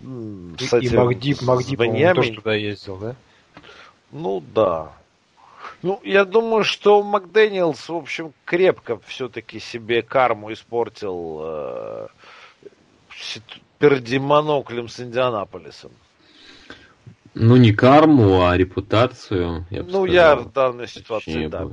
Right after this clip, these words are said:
Speaker 1: Ну, репутацию испортил достаточно крепко.
Speaker 3: Да, да.
Speaker 1: И не факт, что просто, э, м-, мы же тоже говорим, ну, когда про назначение, они же ещё представляют какие-то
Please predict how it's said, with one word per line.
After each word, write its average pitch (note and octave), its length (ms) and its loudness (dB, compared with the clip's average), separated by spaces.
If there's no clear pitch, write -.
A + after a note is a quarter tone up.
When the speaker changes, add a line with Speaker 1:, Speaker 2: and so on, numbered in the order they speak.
Speaker 1:
Ну, C3 200 -12
репутацию A#2+ 880 -6
испортил A#2 680 -14
достаточно A#2+ 640 -6
крепко. - 560 -12
Speaker 3:
Да, F#2 280 -6
да. F2 180 -12
Speaker 1:
И C#3 140 -6
не D3+ 200 -8
факт, F3 340 2
что - 180 -4
просто, D3 520 -8
э, A#2+ 120 -12
м-, E3+ 180 -14
мы G3 160 -6
же E3+ 120 -6
тоже F3+ 260 -2
говорим, C#3 540 2
ну, B2+ 380 -16
когда B2 220 -6
про B2 140 -8
назначение, B2+ 800 -2
они A#2 320 -4
же C3 140 -8
ещё B2 240 -8
представляют B2 840 -2
какие-то A#2 520 -10